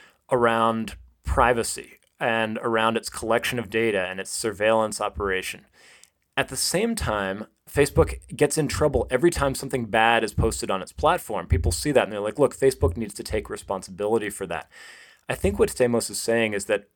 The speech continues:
Facebook is gonna, gonna use that pressure around privacy and kind of flip it around and say, "Okay, we're gonna make a lot more Facebook content private.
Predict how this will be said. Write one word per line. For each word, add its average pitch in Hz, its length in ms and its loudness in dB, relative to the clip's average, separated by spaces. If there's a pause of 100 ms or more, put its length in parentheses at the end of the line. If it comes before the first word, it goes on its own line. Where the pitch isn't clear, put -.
(160)
Facebook 170 480 -2
is 117 120 -4
gonna, 117 280 0 (160)
gonna 117 200 -2
use 139 520 -4
that 131 220 2
pressure 127 380 0
around 101 340 -2
privacy 131 680 0 (360)
and 123 140 0
kind 180 180 2
of - 80 2
flip 160 340 0
it 143 80 6
around 135 280 6
and 110 80 -2
say, 117 140 2
"Okay, 95 460 0 (640)
we're 180 220 6
gonna 151 360 2
make 131 440 2
a 131 80 2
lot 127 560 6
more 127 360 0
Facebook 117 420 2
content 143 580 -4
private. 120 500 2